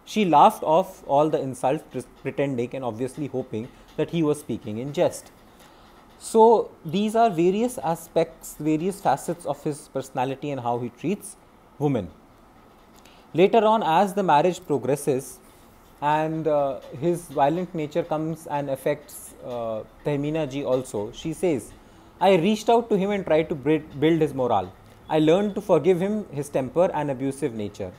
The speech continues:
I subconsciously submitted to the role of the whipping boy and allowed the man who had once run a province with an iron hand to rule me instead. His hand never once trembled." So the beatings increase and the social isolation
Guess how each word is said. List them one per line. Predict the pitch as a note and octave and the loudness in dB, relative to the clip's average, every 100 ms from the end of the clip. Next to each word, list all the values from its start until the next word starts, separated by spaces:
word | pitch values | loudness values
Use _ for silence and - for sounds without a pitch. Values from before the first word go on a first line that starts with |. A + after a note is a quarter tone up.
| - | -8
I | C3+ | -2
subconsciously | G3 G3 G3 F#3 F3 G3 G#3 | -2 -2 -4 -4 -8 -8 -6
submitted | - C3+ C#3 F#3 | -6 -4 -4 -2
to | F3+ | 0
the | F3+ C3 | 0 0
role | C#3+ | 0
of | D3 C#3+ | 0 -4
the | A#2 | -8
whipping | A#2 D3+ C3+ | -6 -6 -2
boy | G#2+ B2+ - - - | -2 -2 -6 -20 -6
and | F3 E3 | -2 6
allowed | E3 G3+ A3+ | 6 6 4
the | F3 | 2
man | C#3 D#3 | 2 0
who | D3+ | 0
had | D#3+ C#3+ | 0 0
once | C3+ F3+ D3+ | -2 -2 -4
run | C#3 D#3 | -4 -4
a | - | -2
province | C3 A#2+ D3 D3 | -2 0 -4 -6
with | C3+ | -6
an | C3 | -4
iron | A#2 C3+ C3 A2 | -4 -6 -6 -6
hand | G#2 A2 - - | -8 -12 -16 -4
to | D#3+ | 0
rule | D3 D#3+ C#3+ | 2 0 -2
me | D3 | -4
instead. | A#2 G#2+ G#2+ - - _ - _ - | -6 -8 -12 -12 -16 _ -20 _ -6
His | D#3+ B2+ | -4 -2
hand | D#3+ F3 F3+ | 0 0 -2
never | D3 D3 C#3+ B2+ | -2 0 0 -2
once | B2+ - | -6 -8
trembled." | B2 G#2 F2+ - - - - _ - _ _ _ - _ - - - | -6 -6 -8 -14 -20 -20 -20 _ -20 _ _ _ -20 _ -20 -20 -20
So | - F#3 G3 F#3+ - - | -2 4 4 4 -2 -10
the | D3 C#3 D#3+ | -2 -2 0
beatings | F3+ A3 G#3 E3+ E3 | -2 -2 -2 -2 -6
increase | D#3 D#3 F#3 F#3+ - - | -4 -4 -4 -6 -12 -2
and | D3 D3 D#3 D3+ | 2 2 0 -4
the | E3 | -4
social | E3+ E3+ G#3 | -2 -2 0
isolation | E3 E3+ G#3 F#3 - | 0 0 0 -2 -2